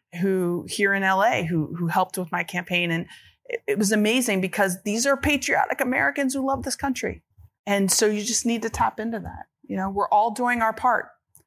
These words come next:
I always tell, say, "Hey, some people can knock on doors. Some people can write op-eds.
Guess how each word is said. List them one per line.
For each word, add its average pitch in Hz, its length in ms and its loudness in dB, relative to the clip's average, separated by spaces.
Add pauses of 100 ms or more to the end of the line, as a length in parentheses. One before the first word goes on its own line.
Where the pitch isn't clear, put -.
(140)
I 196 40 2
always 208 180 2
tell, 214 400 2 (100)
say, 202 420 0
"Hey, 202 360 -4 (140)
some 226 280 2
people 233 360 0
can 196 280 0
knock 196 240 2
on 214 160 0
doors. 214 480 0 (320)
Some 202 240 2
people 226 240 0
can 226 180 -2
write 196 220 4
op-eds. 247 600 0